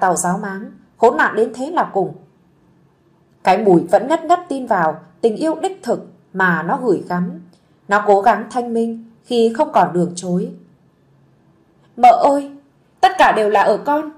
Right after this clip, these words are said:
Mợ cho con được nâng khăn sửa túi cho cậu Giang. Con không cần danh cần phận,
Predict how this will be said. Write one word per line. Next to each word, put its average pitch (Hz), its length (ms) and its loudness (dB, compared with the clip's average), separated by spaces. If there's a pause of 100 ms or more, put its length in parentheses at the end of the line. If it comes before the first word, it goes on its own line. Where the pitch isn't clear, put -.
(340)
Mợ 226 240 4
cho 262 100 -2
con 254 220 0
được 220 160 0
nâng 302 200 -4
khăn 311 240 -4
sửa - 300 0
túi 226 200 2
cho 359 180 -4
cậu - 180 -2
Giang. 285 280 -8 (440)
Con 277 360 0
không 330 180 -2
cần 240 160 0
danh 320 260 0
cần 240 240 -2
phận, 262 140 0